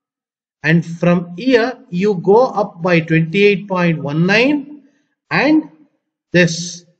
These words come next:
thirty-seven point zero three, because R B will be R B one plus R B two. Then from B to C, it is horizontal,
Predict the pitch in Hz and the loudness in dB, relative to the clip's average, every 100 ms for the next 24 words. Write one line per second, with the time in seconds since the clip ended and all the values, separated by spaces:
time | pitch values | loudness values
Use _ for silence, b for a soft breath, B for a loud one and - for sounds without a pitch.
0 | _ 170 160 185 165 175 170 160 156 156 | _ -6 -4 -4 0 0 0 0 -2 0
1 | 147 139 143 139 139 143 - - _ _ | -2 -4 -4 -4 -6 -6 -8 -16 _ _
2 | 135 151 143 - 139 156 165 160 226 254 | -8 -6 -6 -8 -4 0 0 0 -4 -2
3 | 220 175 175 156 170 170 196 226 254 226 | -2 0 2 2 0 2 2 2 -2 -4
4 | 180 151 147 143 147 139 156 160 - _ | -4 -4 -6 -4 -6 -4 -6 -8 -16 _
5 | _ _ _ _ _ _ _ _ _ _ | _ _ _ _ _ _ _ _ _ _
6 | _ _ _ _ - 151 269 277 196 170 | _ _ _ _ -6 -2 -2 -2 0 -2
7 | 156 202 277 277 196 208 196 165 139 135 | 0 2 2 2 -2 0 0 0 -2 -2
8 | 160 170 226 226 254 294 302 - | 0 2 0 2 2 2 -2 -6